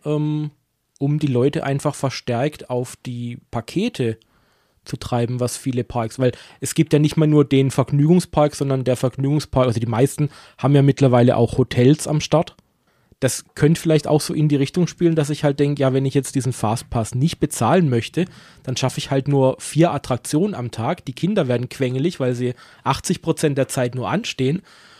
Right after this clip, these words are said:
Und dann denken vielleicht viele nach, wenn wir das nächste Mal hingehen, dann buchen wir einfach so ein Viertagespaket,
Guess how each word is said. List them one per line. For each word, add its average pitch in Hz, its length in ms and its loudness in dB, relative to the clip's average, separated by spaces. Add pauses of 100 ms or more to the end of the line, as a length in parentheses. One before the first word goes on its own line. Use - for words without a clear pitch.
(120)
Und 160 100 -2
dann 143 160 0
denken 143 240 -2
vielleicht 139 320 -2
viele 135 220 0
nach, 170 280 -2 (140)
wenn 139 120 -4
wir 131 60 -2
das 123 140 -2
nächste 190 300 2
Mal 127 160 4
hingehen, 127 400 -2
dann 127 140 -4
buchen 170 360 -2
wir 123 140 -8
einfach 123 300 -2
so 120 100 -6
ein 113 100 -6
Viertagespaket, 196 1300 -2